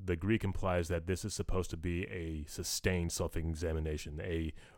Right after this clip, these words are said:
regular self-examination that is,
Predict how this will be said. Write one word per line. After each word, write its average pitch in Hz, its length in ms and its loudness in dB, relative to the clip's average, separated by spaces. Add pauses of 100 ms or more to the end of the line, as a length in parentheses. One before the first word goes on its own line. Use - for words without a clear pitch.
regular 90 520 6
self-examination 85 1080 0
that 80 180 0
is, 80 300 -4